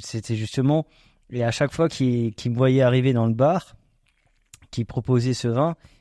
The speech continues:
et il me, c'est, il me disait toujours, « C'est vrai, hein, Mika, tu, tu confirmes, hein, l'Alsace, les vins ne vieillissent pas, et en capsule encore moins. » Et à chaque fois, il sortait la même tire.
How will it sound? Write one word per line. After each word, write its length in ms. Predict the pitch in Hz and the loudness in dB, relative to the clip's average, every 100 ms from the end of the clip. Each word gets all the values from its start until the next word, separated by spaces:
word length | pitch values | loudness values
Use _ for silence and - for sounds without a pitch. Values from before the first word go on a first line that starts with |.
| _ | _
et 140 | 117 113 | -4 0
il 80 | 117 | 2
me, 220 | 120 113 | 2 0
c'est, 200 | - 117 | 0 0
il 220 | 117 117 | 2 0
me 60 | 110 | -2
disait 220 | 117 120 | 0 0
toujours, « 360 | - 139 147 - - - | 2 2 2 -2 -14 -8
C'est 120 | 135 | -4
vrai, 440 | 120 131 104 - - | 0 0 0 -6 -6
hein, 220 | 127 156 | 0 0
Mika, 380 | 180 165 139 110 - | 0 0 0 0 -4
tu, 120 | - 135 - _ _ | -6 -6 -8 _ _
tu 120 | - | -8
confirmes, 420 | 127 131 - 147 123 | -4 -4 0 0 0
hein, 120 | 123 _ _ | -4 _ _
l'Alsace, 640 | - 117 120 110 135 135 - | -6 -4 -4 0 0 0 -4
les 160 | 113 120 | 0 0
vins 280 | 113 123 123 | 2 2 2
ne 100 | 120 | 2
vieillissent 400 | 113 117 117 113 | 2 0 0 0
pas, 240 | - 156 | 2 2
et 80 | 160 | 2
en 80 | 120 | -2
capsule 460 | 120 127 123 - 131 | -2 -2 0 -2 -2
encore 240 | 131 135 | 2 2
moins. » 140 | 131 117 | 2 0
Et 100 | 110 | 0
à 60 | |
chaque 220 | 120 - 120 | -2 -4 -4
fois, 120 | 139 | -2
il 120 | 139 | -2
sortait 280 | 131 127 - | -2 -4 -2
la 100 | 120 | 0
même 180 | 113 131 | 0 -2
tire. 260 | - 127 | -2 -8